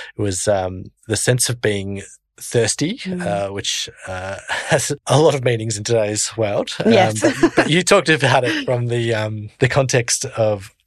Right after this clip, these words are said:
Speaker 1: Isaiah fifty-five, which is your favourite passage of the Bible.
Speaker 2: Mm.
Speaker 1: What is it about this section that you find so alluring, and what, like, why does it speak to you so deeply today?
Speaker 2: Yeah.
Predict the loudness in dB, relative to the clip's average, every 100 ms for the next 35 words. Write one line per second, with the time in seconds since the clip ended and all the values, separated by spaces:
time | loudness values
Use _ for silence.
0 | 0 0 2 -2 -2 -6 -4 0 0 0
1 | -6 -8 -6 -4 -2 -4 -4 -2 -2 -4
2 | -6 -6 _ -6 -6 -6 -10 -8 -2 -2
3 | -2 -4 -4 -2 -4 -10 -6 -4 -2 0
4 | 0 -2 -2 -4 -4 -4 -6 -8 -6 -4
5 | -2 -2 -2 -2 -2 -4 -6 -2 -2 -4
6 | -8 -8 -6 -6 -6 -2 0 -2 -4 -6
7 | -6 -6 -6 -4 -2 -2 -2 -4 -6 -6
8 | -4 -8 -4 -4 -6 -10 _ -4 -2 0
9 | -2